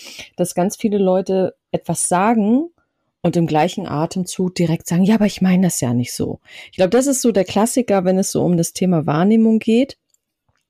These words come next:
dass viele denken, dass das jetzt witzig ist oder dass das, ähm,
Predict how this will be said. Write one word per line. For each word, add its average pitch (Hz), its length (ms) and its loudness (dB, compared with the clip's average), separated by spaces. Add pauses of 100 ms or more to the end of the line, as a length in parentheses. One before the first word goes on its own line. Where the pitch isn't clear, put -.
(800)
dass 180 220 0
viele 220 260 0
denken, 208 300 0
dass 185 180 -2
das - 160 -4
jetzt 170 240 -2
witzig 262 480 -2
ist 220 360 2
oder 160 220 0
dass 165 240 -2
das, - 440 -4
ähm, 151 480 0